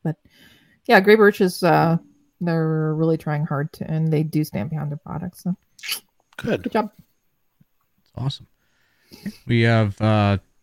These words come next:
Speaker 3: nothing from Patreon,
Speaker 1: Nope.
Speaker 3: Instagram, or Facebook reviews. If you'd like to send the show an email, you can. Send it to slamfireradio at gmail dot com. And if you'd like to be a Patreon, or Patreonee,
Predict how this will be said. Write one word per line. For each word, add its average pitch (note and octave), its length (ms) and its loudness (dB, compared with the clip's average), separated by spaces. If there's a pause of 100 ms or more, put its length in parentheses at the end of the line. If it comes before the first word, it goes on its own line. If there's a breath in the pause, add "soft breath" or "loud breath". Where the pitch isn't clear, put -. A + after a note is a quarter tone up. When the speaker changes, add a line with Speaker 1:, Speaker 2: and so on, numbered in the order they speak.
(260)
Speaker 3:
nothing B2+ 460 0
from A#2+ 320 0
Patreon, E3+ 840 2 (100)
Speaker 1:
Nope. B2+ 140 0
Speaker 3:
Instagram, B2+ 500 2
or G2+ 280 0
Facebook - 560 -4
reviews. D#3+ 460 -6 (140)
If - 120 -20
you'd G#2+ 100 2
like A#2+ 160 4
to B2 120 2
send B2 260 2
the A2+ 60 4
show B2+ 260 2
an A#2+ 100 2
email, D#3 400 2 (260)
you A2 120 -8
can. E3 420 -2 (220)
Send F#2+ 320 0
it - 100 -6
to - 80 0 (140)
slamfireradio G#2 1080 2
at G2+ 140 2
gmail G2 640 2
dot F#2 320 0
com. D#3+ 480 0 (840)
And G#2 260 2
if G2 100 0
you'd G#2 100 -4
like A2 120 2
to A2 60 -8
be A2 100 4
a G#2 60 0
Patreon, D#3 580 2 (720)
or G2+ 160 4
Patreonee, A#2+ 880 0